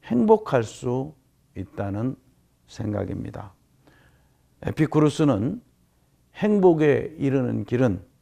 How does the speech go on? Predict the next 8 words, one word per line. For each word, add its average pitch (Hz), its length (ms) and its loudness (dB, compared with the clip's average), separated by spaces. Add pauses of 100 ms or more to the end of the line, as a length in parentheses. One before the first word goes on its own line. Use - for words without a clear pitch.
(1000)
욕심을 143 800 0 (300)
채울 208 400 6
때가 143 400 2
아니라 113 540 0 (1080)
비울 165 480 0
때 160 360 -4 (520)
열린다고 107 680 -2
했지요. - 540 -10